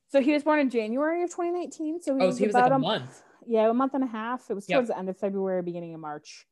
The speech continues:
Speaker 2: Yep.
Speaker 1: when we got the phone call.
Speaker 2: Okay.
Speaker 1: Um, we were working with the state of Hawaii <laughs> through this whole process. Uh, there's actually something called the Interstate Compact for the Protection of Children.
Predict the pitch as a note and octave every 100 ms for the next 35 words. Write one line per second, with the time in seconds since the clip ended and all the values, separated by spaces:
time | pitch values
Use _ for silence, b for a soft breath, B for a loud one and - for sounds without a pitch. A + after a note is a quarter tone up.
0 | - E3+ - F#3 F3+ E3+ E3 E3 D#3+ D3+
1 | D#3 G#2 F#2+ F3 _ _ _ F#3 A3+ _
2 | _ G3+ G3 F#3 F#3 F3+ F3+ _ _ _
3 | _ _ _ _ _ _ _ _ _ _
4 | G#3+ A3 A#3+ A3+ G#3 G#3 G#3 A3+ G#3+ F#3+
5 | G3 G#3 - F#3+ G3 G3 E3+ D3 C4 E4+
6 | - - - D#4 C#4+ D4+ D#4 D4+ - G3+
7 | G3+ C4 D4+ - - _ _ _ _ _
8 | G3 F#3 F3+ F3 E3 G3 G3 G3 G3+ G#3+
9 | G3 G3 G#3 G3+ F#3+ F#3+ F3+ F3 G3+ G3+
10 | F#3+ - F#3 F3 F3 F3+ F3 - F3 -
11 | F#3+ G3 - G3+ - - - F3 D#3+ F3
12 | C4+